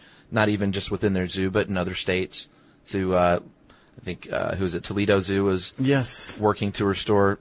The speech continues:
Speaker 1: butterfly habitats in Ohio.
Speaker 2: Yeah, and I have to tell you, the Toledo Zoo, for the size town of Toledo, the Toledo Zoo and the Toledo Art Museum are world class.
Speaker 1: Really?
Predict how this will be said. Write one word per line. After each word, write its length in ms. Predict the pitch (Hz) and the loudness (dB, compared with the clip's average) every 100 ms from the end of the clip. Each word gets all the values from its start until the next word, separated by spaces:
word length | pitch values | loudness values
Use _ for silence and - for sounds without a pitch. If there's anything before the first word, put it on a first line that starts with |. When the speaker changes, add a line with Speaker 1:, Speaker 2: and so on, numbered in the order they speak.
| - | -6
Speaker 1:
butterfly 480 | 90 101 98 104 98 | 0 0 2 2 2
habitats 440 | 104 98 107 98 | 2 0 -2 -2
in 60 | 104 | -4
Ohio. 240 | 101 98 | -4 -2
Speaker 2:
Yeah, 120 | 143 170 | 0 2
and 140 | 139 175 | 4 4
I 120 | 262 | 6
have 160 | 233 | 4
to 100 | 147 | 0
tell 200 | - 151 | 2 4
you, 120 | 131 110 | 4 4
the 140 | 113 | 0
Toledo 460 | - 160 190 208 165 | 0 2 4 4 4
Zoo, 440 | 120 143 175 110 | 2 2 2 -2
for 300 | 107 135 127 | -2 2 2
the 340 | 117 127 127 - | 2 0 0 0
size 680 | - 139 175 180 160 - - - _ _ _ _ - | 2 4 6 4 2 -2 -4 -20 _ _ _ _ -8
town 540 | - 151 147 120 110 | -2 4 6 6 4
of 100 | 107 | -2
Toledo, 580 | - 123 120 107 101 - - - - - | -2 2 4 4 2 -2 -8 -20 -20 -8
the 100 | 117 | -4
Toledo 440 | - 156 175 202 | 2 6 8 6
Zoo 400 | 156 131 151 143 | 6 6 6 8
and 180 | 120 120 | 8 6
the 60 | 113 | 4
Toledo 420 | - 135 143 127 | 2 4 6 6
Art 220 | 117 123 | 6 4
Museum 460 | 113 101 101 98 98 | 2 0 -2 -2 -2
are 220 | 101 101 95 - - 117 120 | 0 -2 -2 -10 -16 -8 0
world 360 | 147 170 139 117 | 6 8 6 2
class. 600 | - 104 - - - - | -2 -2 -2 -10 -12 -2
Speaker 1:
Really? 200 | 165 269 | 2 2